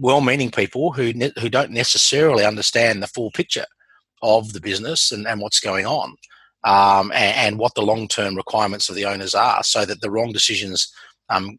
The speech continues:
uh, might be made. So, you know, I think that there are, um, a, a number of different possible scenarios that lead the business down the track of, um, lower profitability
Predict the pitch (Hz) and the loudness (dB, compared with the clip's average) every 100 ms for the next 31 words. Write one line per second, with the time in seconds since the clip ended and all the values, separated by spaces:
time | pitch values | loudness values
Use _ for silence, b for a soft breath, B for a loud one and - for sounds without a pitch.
0 | - 98 92 95 123 120 127 104 107 104 | -2 0 2 0 -6 -12 -4 -2 -2 -6
1 | 98 110 85 - - 120 120 B B B | -2 0 0 0 2 2 0 B B B
2 | _ 135 127 131 190 185 151 139 131 123 | _ 0 2 2 -2 -2 2 4 6 6
3 | 117 120 143 107 110 110 104 127 113 117 | 4 2 0 -2 -2 -6 -4 -2 0 0
4 | 151 170 123 147 - 131 - _ - - | 0 0 -2 -4 -6 -6 -10 _ -2 0
5 | - 113 107 - b b - - 107 117 | 0 -2 -6 -8 b b -2 0 2 4
6 | 147 135 76 67 123 110 107 _ 120 113 | 4 2 -2 -4 -6 -4 -4 _ 0 2
7 | 127 139 120 101 107 107 - 107 113 107 | 2 2 -2 -4 -4 -2 -2 0 -2 -4
8 | - 104 101 104 95 98 - B B B | 0 0 2 2 2 2 -4 B B B
9 | - 117 101 92 98 - b 120 107 120 | -4 0 2 0 -4 -10 b -4 2 4
10 | 131 - 107 - 92 95 104 95 90 | 4 2 0 0 -6 -4 -4 -4 -6